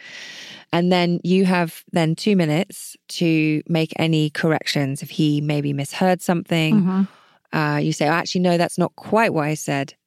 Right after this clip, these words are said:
Speaker 1: This is what I said." So it's a little bit involved and it does take a little bit of practice and patience. Uh, and then you then get to, a chance to hear his perspective, and then you listen openly without judgment,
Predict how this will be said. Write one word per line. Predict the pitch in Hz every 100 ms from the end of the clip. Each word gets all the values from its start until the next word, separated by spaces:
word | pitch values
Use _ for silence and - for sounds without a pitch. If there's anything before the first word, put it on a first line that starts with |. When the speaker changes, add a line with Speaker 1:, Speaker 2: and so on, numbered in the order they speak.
| -
Speaker 1:
This | 156 -
is | 143
what | 123 104
I | 131
said." | - 127 - - _ _ _ _
So | -
it's | 202 226
a |
little | 226 285
bit | 311 320
involved | 285 170 127 143 214 - - _ _ _ -
and | 165
it | 160
does | 180 180
take | - 180 170
a |
little | 170 165 165
bit | 170
of | 160 -
practice | - 160 190 170
and | 165 151
patience. | 160 151 - 139 - - - _ - - _ _ -
Uh, | 151 143 143 135 -
and | 170
then | 170 160 - _ _
you | 175 170 180 170 156 -
then | 156 147
get | 151 -
to, | - 151 147
a | -
chance | - 151 147 -
to |
hear | 156 156 147 147 - _ _ -
his | 254 -
perspective, | 180 - - - 143 151 170 -
and | 156
then | 151 147 143
you | 151
listen | 151 156 151 156 147
openly | - 156 - 151 151 151 147 147
without | - 147 139 -
judgment, | 156 147 - 147 139